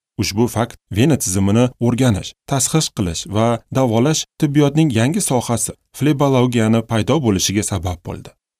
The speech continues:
Vena tizimi kasalliklari ichida eng keng tarqalgani bu vena tomirlarining varikoz kengayishidir. Misol uchun, tizimning boshqa kasalliklari, orqa chiqaruv venasi kengayishi, ya'ni gemoroy qo'zilongach, urug'don kanali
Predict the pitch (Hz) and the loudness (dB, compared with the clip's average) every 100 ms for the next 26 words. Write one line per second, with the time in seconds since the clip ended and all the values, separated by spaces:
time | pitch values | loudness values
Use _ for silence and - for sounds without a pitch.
0 | - 101 131 123 101 98 107 - 107 - | -4 0 2 2 0 2 2 0 -2 0
1 | 107 107 113 117 120 - 123 131 - - | 0 0 0 0 0 0 0 0 -2 0
2 | 147 185 - 196 - 113 - 110 104 113 | 2 2 2 0 0 -2 0 0 2 2
3 | 135 135 147 170 117 170 180 123 113 107 | 2 -2 0 2 2 2 0 0 2 2
4 | 98 95 110 123 123 127 143 120 135 135 | 2 2 2 0 -2 -2 0 0 0 0
5 | - 104 82 76 - - - - _ _ | 0 -2 -2 -4 -8 -10 -14 -20 _ _
6 | 98 90 107 135 - 110 123 - 147 143 | -8 -2 0 0 0 0 0 -4 0 0
7 | 185 135 135 196 185 131 110 107 107 113 | 0 0 -2 -4 -4 -2 0 0 0 0
8 | 107 87 _ 135 - - 190 - 135 151 | -2 -4 _ -2 -2 -2 -4 -4 -2 0
9 | 110 98 160 143 117 143 143 - 139 139 | 0 2 2 2 0 -2 -4 -2 2 4
10 | 135 127 - - _ - 113 127 139 135 | 2 0 -4 -8 _ -2 2 4 2 0
11 | 110 131 123 143 170 - 135 131 139 143 | 0 2 4 4 0 0 -2 0 2 2
12 | 104 - - - 139 135 117 170 170 117 | 0 -4 -8 -2 0 0 0 0 0 0
13 | 117 110 | 2 4